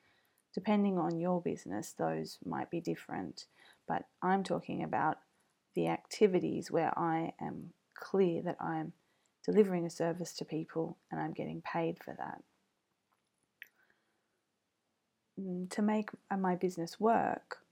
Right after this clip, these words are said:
I have to charge in those ten hours so that I cover,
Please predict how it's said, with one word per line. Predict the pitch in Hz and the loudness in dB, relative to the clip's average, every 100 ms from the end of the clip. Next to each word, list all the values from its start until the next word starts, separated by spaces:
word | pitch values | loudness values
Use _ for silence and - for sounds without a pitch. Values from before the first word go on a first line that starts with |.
| _ _ | _ _
I | 190 | 2
have | 202 190 - | 4 4 0
to | 185 | -6
charge | - 190 175 175 175 196 - _ _ _ _ _ _ _ _ _ _ _ _ _ _ _ | 4 6 6 4 0 -4 -12 _ _ _ _ _ _ _ _ _ _ _ _ _ _ _
in | - 180 180 | -2 -2 2
those | 180 175 170 | 4 4 0
ten | - - 262 240 | -2 4 6 4
hours | 180 165 156 - - 190 - - _ _ _ _ _ _ _ _ _ _ - | 0 -2 -2 -4 -6 -8 -14 -20 _ _ _ _ _ _ _ _ _ _ -4
so | - 185 | 2 2
that | 180 | 2
I | - 170 | 0 0
cover, | 170 - 175 170 165 | 0 2 4 4 -4